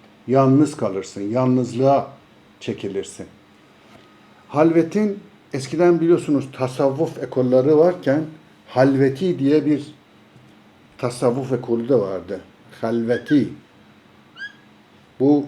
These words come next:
Osmanlı zamanında ve tarikatların çok yoğun olduğu zamanlarda vardı halveti. Halvet ne kadar kalabalık olmayan ve tenha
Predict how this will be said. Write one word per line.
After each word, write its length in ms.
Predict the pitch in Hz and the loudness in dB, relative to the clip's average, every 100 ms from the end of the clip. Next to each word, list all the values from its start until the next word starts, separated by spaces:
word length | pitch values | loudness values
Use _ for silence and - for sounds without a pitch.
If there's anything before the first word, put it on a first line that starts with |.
| - | -6
Osmanlı 440 | 139 - 151 139 127 | -8 -4 -2 0 0
zamanında 720 | 120 120 120 117 135 170 135 | 0 -2 -2 -2 0 0 0
ve 200 | 127 123 | -2 -2
tarikatların 720 | 127 117 117 123 - 120 131 | 0 0 0 -4 0 0 0
çok 240 | 131 131 131 | -2 -6 -2
yoğun 260 | 117 123 | -2 0
olduğu 320 | 123 113 120 | -2 -2 -4
zamanlarda 640 | 113 117 113 113 110 104 131 | -4 -4 -4 -4 -4 -2 0
vardı 320 | 123 104 95 - | 2 0 -6 -10
halveti. 480 | 110 101 95 - 90 - - - - - _ | -10 -10 -12 -14 -18 -20 -20 -20 -20 -20 _
Halvet 520 | - 151 151 175 180 | 2 4 6 6 4
ne 120 | 180 175 | 2 2
kadar 360 | 175 165 165 | 2 4 2
kalabalık 520 | 156 147 143 147 147 | 0 0 2 0 0
olmayan 540 | 165 160 135 127 143 135 | 2 2 2 2 0 2
ve 220 | 135 135 | 2 0
tenha 540 | - 127 120 117 127 | -2 0 0 0 0